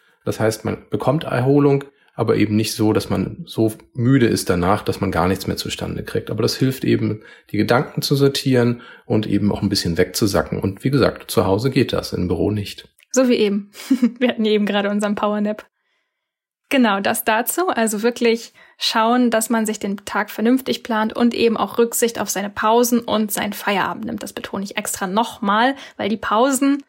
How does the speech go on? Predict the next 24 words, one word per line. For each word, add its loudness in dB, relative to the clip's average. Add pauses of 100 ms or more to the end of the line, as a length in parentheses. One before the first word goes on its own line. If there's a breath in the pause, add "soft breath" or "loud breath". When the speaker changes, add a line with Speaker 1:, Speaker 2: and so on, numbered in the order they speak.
(320)
Speaker 2:
und -2
der -2
Feierabend 0
sind -2
genauso 2
wichtig -2
wie -6
die 0
Arbeitszeit. 0
Du -8
brauchst 0
das, -2
um -6
aufzutanken 0
und -6
dich -8
zu -8
erholen. -6 (760)
Dann -6
kommen 2
wir 0
zum 2
nächsten 2
Punkt. -4